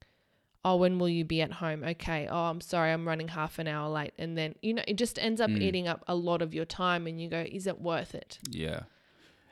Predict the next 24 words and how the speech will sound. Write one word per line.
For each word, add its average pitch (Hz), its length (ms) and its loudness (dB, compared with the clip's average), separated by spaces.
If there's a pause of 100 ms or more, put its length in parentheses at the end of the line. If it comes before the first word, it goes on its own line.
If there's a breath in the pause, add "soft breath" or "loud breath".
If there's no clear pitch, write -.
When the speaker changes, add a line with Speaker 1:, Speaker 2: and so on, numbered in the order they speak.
Speaker 2:
And 120 240 8
this 156 200 10
is, 185 320 4
look, 160 240 6
that's 147 240 8
real 139 160 10
talk, 90 300 4
because 110 680 6 (140)
you, 110 480 2 (340)
you're 110 180 0
talking 123 320 2
about 95 520 2
decluttering, 92 840 0
and 90 420 -2
one 107 160 4
of 113 140 2
your 98 80 2
des-, 95 420 0
uh, 104 80 0
we've 131 160 4
talked 151 200 6
about 110 160 4
destination 95 500 2
piles, 87 460 -4